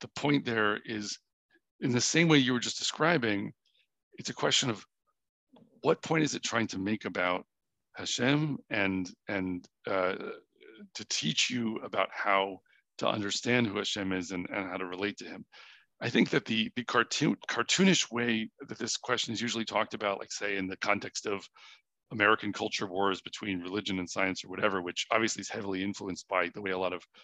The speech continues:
Christians in America, uh, read their translation of the Bible, uh, is that we all know what it means to say that God created something. Um, and we're just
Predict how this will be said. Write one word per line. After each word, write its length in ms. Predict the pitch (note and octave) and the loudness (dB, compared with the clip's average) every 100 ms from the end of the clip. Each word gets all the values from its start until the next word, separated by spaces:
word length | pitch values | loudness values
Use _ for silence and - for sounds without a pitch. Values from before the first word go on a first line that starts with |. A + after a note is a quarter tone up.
| _ - | _ -6
Christians 380 | C3 - G2+ A2 | -2 -2 -2 -4
in 80 | F2+ | -4
America, 560 | F2 F2 - F#2 E2+ - - | -4 -4 -4 -2 -2 -2 -10
uh, 40 | G2+ | -12
read 240 | G#2 A#2 - _ _ - | -12 -18 -20 _ _ -10
their 140 | G#2+ | -8
translation 560 | - G2+ F2+ A#2 - G#2 | -4 -4 -2 -2 -2 -6
of 40 | |
the 60 | F#2 | -4
Bible, 400 | F2 E2+ F2+ - _ _ _ _ _ _ _ - | -2 -2 -6 -18 _ _ _ _ _ _ _ -6
uh, 200 | A2+ G#2+ G#2+ | 0 0 2
is 200 | B2+ G2+ | 0 2
that 220 | A2 G2+ - - _ _ _ _ _ - | 0 0 -8 -20 _ _ _ _ _ -2
we 140 | B2 | 2
all 180 | C#3+ G3 | 4 6
know 160 | C3+ | 8
what 200 | C3 B2 | 8 6
it 120 | A2+ F#2+ | 2 0
means 500 | G2 B2 G#2+ E2 - | 4 8 6 4 -4
to 140 | - | 0
say 300 | - - C3+ | 0 2 0
that 180 | G#2+ F#2 _ _ _ _ - | 0 -6 _ _ _ _ -2
God 260 | G#2+ G#2+ | 2 2
created 460 | F#2+ F2+ G2+ F#2+ - | 0 -2 0 0 -4
something. 460 | - - - - - _ _ _ - | -8 -8 -10 -10 -14 _ _ _ -4
Um, 360 | A2+ G2+ F#2 F#2+ - | 2 4 4 0 -2
and 240 | A#2+ G#2 G#2 | 2 2 2
we're 100 | A#2+ | 2
just 220 | A2+ | 2